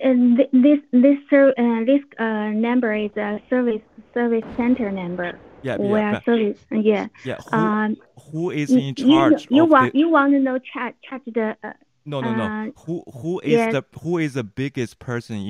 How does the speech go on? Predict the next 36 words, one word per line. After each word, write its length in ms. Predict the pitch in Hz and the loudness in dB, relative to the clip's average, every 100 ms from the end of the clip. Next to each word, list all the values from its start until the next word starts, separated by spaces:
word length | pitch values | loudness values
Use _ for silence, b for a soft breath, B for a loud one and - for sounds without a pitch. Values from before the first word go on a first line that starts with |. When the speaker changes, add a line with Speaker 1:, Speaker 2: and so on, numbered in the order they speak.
| 104 | -8
Speaker 2:
your 80 | 104 | -8
organization? 880 | 104 110 101 98 104 104 - 95 85 | -12 -10 -10 -10 -10 -10 -12 -14 -12
Is 200 | 101 92 | -12 -14
it 80 | 107 | -14
somebody 440 | - 110 110 104 | -10 -8 -6 -8
we 180 | 92 101 | -6 -6
know? 480 | 95 87 87 139 175 _ _ | -6 -6 -6 -8 -12 _ _
Like, 440 | 110 104 90 - _ - | -8 -8 -8 -12 _ -14
because 280 | 127 139 - | -10 -8 -6
I 160 | 120 | -6
Speaker 1:
Mm. 40 | 123 | -6
Speaker 2:
have 140 | 143 - | -8 -10
to 80 | 131 | -12
trust 320 | - 143 - | -8 -10 -8
you 120 | 117 | -10
guys. 380 | 92 80 65 _ | -8 -10 -12 _
Otherwise, 720 | - 127 120 110 104 - - _ - | -12 -10 -8 -8 -8 -16 -20 _ -12
I, 160 | 98 - | -12 -10
I 100 | 110 | -12
don't 180 | 107 110 | -10 -10
know, 260 | 107 90 - _ _ _ - | -8 -10 -14 _ _ _ -10
right? 260 | 92 117 | -8 -8
So 220 | 120 127 | -10 -12
who, 400 | 104 - 139 151 - 107 _ _ | -12 -10 -10 -10 -12 -20 _ _
is 180 | 101 104 | -12 -8
there 160 | 123 117 | -8 -8
someone 400 | 139 127 127 113 | -10 -10 -8 -10
I 140 | - 104 | -8 -6
kn-, 140 | 101 - | -8 -10
like, 300 | 113 107 95 76 | -16 -10 -10 -8
we 160 | 107 | -8
know, 220 | 101 95 87 | -6 -6 -8
like, 320 | 131 113 95 _ | -10 -10 -12 _
the 80 | 101 | -20
famous 400 | - 92 120 135 | -14 -10 -10 -12
people 520 | - 139 - 147 156 | -14 -14 -12 -12 -12